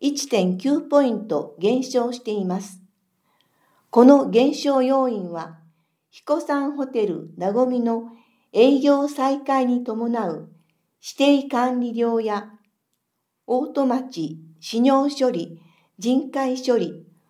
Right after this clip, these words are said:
埋め立て処分施設建設事業費の過疎対策事業債、償還負担金などの歳出が増加した一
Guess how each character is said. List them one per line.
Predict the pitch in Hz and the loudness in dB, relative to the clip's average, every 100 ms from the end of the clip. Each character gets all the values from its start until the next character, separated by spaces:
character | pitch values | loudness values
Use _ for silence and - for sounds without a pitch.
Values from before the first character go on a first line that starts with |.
| _ _ _ | _ _ _
埋 | 208 | 4
め | 262 | 4
立 | 294 277 277 269 | 4 0 -4 -4
て | |
処 | 254 247 | -2 0
分 | 262 262 | 0 -2
施 | 277 | -4
設 | - 220 208 160 - - - | -6 -6 -6 -12 -14 -16 -2
建 | 240 302 | 4 4
設 | - 285 262 | 4 -4 -4
事 | 240 240 | -6 -2
業 | 247 262 | 4 4
費 | 254 254 | 2 -4
の | 175 165 - - _ _ _ - | -6 -6 -8 -20 _ _ _ -10
過 | 247 | 0
疎 | 302 285 | 2 4
対 | 285 269 269 | 6 6 4
策 | 277 277 277 247 | -2 -6 -4 -6
事 | 202 233 | -4 -2
業 | 240 254 247 247 247 - | 4 6 6 4 -2 -6
債、 | - 196 - - _ _ _ _ _ | 0 0 0 -10 _ _ _ _ _
償 | - 254 262 269 | 0 6 6 6
還 | 277 269 | 0 0
負 | 302 | -2
担 | - 269 269 | -4 -2 -2
金 | 277 277 262 | -2 -2 0
な | 220 | 0
ど | 185 175 | -2 -4
の | 170 165 - | -4 -6 -12
歳 | - 226 285 | -8 -6 -4
出 | 262 - 233 | -6 -8 -2
が | 220 202 | 0 0
増 | 226 247 | -2 -2
加 | 254 247 | -4 -6
し | |
た | - | -6
一 | 233 | -8